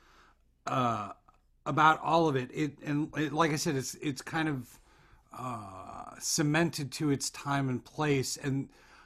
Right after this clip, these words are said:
I think there was a review that, that I read about a recent production that just say,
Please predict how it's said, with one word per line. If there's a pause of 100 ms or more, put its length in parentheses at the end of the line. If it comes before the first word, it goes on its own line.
(200)
I
think
there
was
a
review
that, (640)
that
I
read
about
a
recent
production
that
just
say,